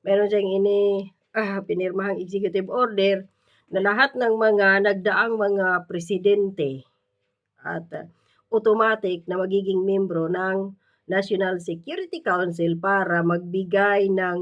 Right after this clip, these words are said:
ah, makakatulong sa bagong upong presidente or vice presidente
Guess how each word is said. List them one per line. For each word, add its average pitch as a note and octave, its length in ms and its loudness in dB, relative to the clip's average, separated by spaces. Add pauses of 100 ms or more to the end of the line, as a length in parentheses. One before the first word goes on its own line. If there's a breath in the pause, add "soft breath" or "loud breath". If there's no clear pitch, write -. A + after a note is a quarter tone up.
(140)
ah, F3 320 -4 (800)
makakatulong F#3+ 720 0
sa E3+ 80 -2
bagong F3 400 -2
upong A3 240 -2
presidente G3+ 840 0 (180)
or C#3 160 -18
vice A#3+ 300 -2
presidente F3+ 760 -6